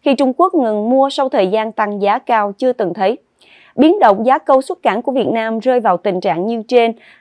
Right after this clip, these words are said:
là do sản lượng lớn câu trồng ở đảo Hải Nam Trung Quốc bị thiệt hại do bão Yagi đã được phục hồi. Đây là nguyên nhân, theo Cơ quan Xúc tiến Thương mại, Bộ Công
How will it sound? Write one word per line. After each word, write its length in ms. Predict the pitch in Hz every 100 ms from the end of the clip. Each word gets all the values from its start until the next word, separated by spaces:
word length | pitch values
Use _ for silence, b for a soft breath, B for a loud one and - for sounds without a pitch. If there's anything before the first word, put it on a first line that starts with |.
| b
là 100 | 233
do 500 | 220 262 262 254 262
sản 320 | - 214 220
lượng 240 | 277 180 196
lớn 320 | 220 233 311 - _
câu 200 | - 302
trồng 300 | 294 247 196
ở 120 | - 220
đảo 200 | 175 240
Hải 200 | 196 214
Nam 320 | 254 226 220
Trung 200 | 240 220 -
Quốc 180 | 339 - b b
bị 200 | 196 185 -
thiệt 140 | 262
hại 260 | 220 180 156
do 200 | 185 240
bão 300 | 202 151 226 247
Yagi 480 | 240 214 233 226 196
đã 100 | -
được 200 | 202 165
phục 180 | 202 190
hồi. 260 | 190 170 160 _ _ b b b b -
Đây 160 | 226
là 120 | 233 202
nguyên 260 | 214 240
nhân, 320 | 240 233 226 233
theo 180 | 269 233
Cơ 180 | 247 233
quan 140 | 226
Xúc 160 | 226 320
tiến 180 | - 269
Thương 240 | - 262 240
mại, 280 | 180 165
Bộ 240 | 180 185 175
Công 480 | 175 240 240 226